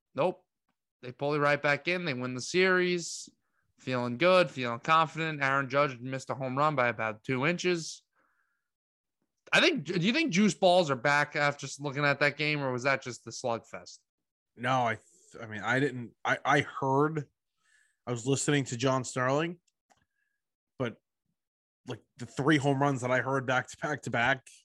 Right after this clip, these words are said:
Speaker 2: from what I heard, those balls were crushed.
Speaker 1: Yeah,
Speaker 2: So,
Speaker 1: oh, yeah.
Speaker 2: no,
Speaker 1: Bu-,
Speaker 2: I don't, I
Speaker 1: Buxton's
Speaker 2: don't think so.
Speaker 1: especially.
Speaker 2: Yeah, I, I, I don't think so. But,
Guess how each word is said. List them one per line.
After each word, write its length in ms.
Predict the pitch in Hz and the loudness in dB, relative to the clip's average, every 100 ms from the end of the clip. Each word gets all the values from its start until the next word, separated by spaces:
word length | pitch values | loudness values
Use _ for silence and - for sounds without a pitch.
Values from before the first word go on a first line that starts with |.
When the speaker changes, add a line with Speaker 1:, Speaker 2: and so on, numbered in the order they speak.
| _ _ | _ _
Speaker 2:
from 200 | - 127 | -6 -2
what 160 | 127 175 | 4 6
I 160 | 202 | 6
heard, 580 | 175 - - 247 160 101 - _ _ _ _ _ _ _ - | 4 2 2 4 4 -2 -14 _ _ _ _ _ _ _ -10
those 140 | 147 | -8
balls 260 | 123 156 123 | -4 -4 -4
were 100 | 107 - - - - | -10 -20 -20 -18 -4
crushed. 560 | 143 110 - - - - | -2 -2 -6 -14 -16 -6
Speaker 1:
Yeah, 300 | 143 139 110 | 0 2 2
Speaker 2:
So, 140 | 123 | 2
Speaker 1:
oh, 40 | 123 | 0
yeah. 220 | 110 95 104 | -2 -6 -8
Speaker 2:
no, 140 | 127 | 0
Speaker 1:
Bu-, 60 | 165 | 4
Speaker 2:
I 100 | 170 | 4
don't, 80 | 117 | 2
I 60 | |
Speaker 1:
Buxton's 300 | 160 185 - | 2 2 0
Speaker 2:
don't 80 | 160 | -4
think 80 | 139 | -4
so. 60 | 110 | -4
Speaker 1:
especially. 580 | - 139 120 107 98 98 _ _ _ _ _ | -2 0 0 -4 -12 -16 _ _ _ _ _
Speaker 2:
Yeah, 280 | - 101 95 | -8 -6 -6
I, 220 | 104 104 | -4 0
I, 160 | 127 131 | 2 2
I 20 | |
don't 200 | 123 104 | 2 -4
think 220 | 101 107 | -10 -12
so. 300 | - - - _ _ | -16 -16 -20 _ _
But, 320 | 151 156 151 | 6 6 4